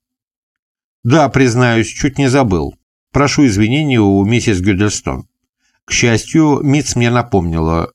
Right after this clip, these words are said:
да еще как". "Так вам и надо", — объявила Лу. "Ну, сжальтесь же надо мной, маленькая мисс. Серьезные заботы.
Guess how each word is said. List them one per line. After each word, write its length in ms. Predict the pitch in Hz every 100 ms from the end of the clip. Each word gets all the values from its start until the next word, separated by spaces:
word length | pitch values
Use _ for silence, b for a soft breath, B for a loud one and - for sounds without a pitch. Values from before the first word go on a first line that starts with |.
| _
да 180 | 92 104
еще 300 | 117 - 135
как". 400 | 120 - - _ _ _ _ _ _ _ _ _
"Так 240 | 110 101
вам 200 | 107 117
и 40 | 196
надо", — 400 | 127 80 98 - _ _
объявила 480 | 117 107 107 104 101
Лу. 340 | 90 87 85 _ _ _ _ _ _ _
"Ну, 380 | 123 127 117 110 -
сжальтесь 540 | 90 95 131 156 135
же 140 | 92
надо 200 | 101 92
мной, 280 | 98 85 78
маленькая 540 | 90 113 110 90 - 95
мисс. 420 | 90 69 - - _ _ _
Серьезные 640 | - 170 170 151 120 113
заботы. 580 | 92 98 80 73 - -